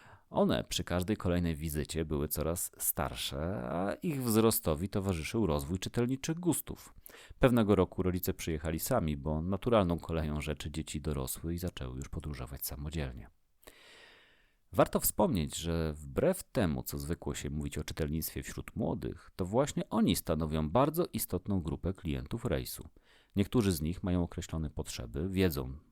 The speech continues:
co chcą czytać. Inni jednak przychodzą i pytają o radę odnośnie do tego, jakie teksty warto poznać. Niekoniecznie chodzi tu o tak zwany kanon literacki, bo w toku toczonych w rejsie rozmów takie nowe listy lektur są układane,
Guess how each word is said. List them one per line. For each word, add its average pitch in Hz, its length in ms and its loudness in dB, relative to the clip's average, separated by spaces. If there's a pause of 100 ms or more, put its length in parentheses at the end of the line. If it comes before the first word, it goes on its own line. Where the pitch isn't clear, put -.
(180)
co 73 140 -4
chcą 69 220 -4
czytać. - 520 -8 (500)
Inni 160 340 4
jednak 58 360 -6
przychodzą 180 540 0
i - 140 -4
pytają 127 460 -2
o 92 100 -2
radę 78 380 0
odnośnie 101 560 0
do 82 180 0
tego, 127 380 -2
jakie 139 280 0
teksty - 360 -2
warto 82 320 -4
poznać. - 540 -8 (380)
Niekoniecznie 123 580 4
chodzi 80 300 -2
tu 82 140 -2
o 78 60 0
tak 73 160 -4
zwany 76 260 -4
kanon 92 420 -2
literacki, 71 720 -8
bo 80 400 -2
w - 140 -16
toku 80 380 -6
toczonych 78 440 -4
w 71 60 -10
rejsie 73 320 -4
rozmów 73 440 -2
takie 117 380 0 (260)
nowe 90 440 2
listy 73 360 -4
lektur 73 340 -2
są - 140 -4
układane, 80 760 -4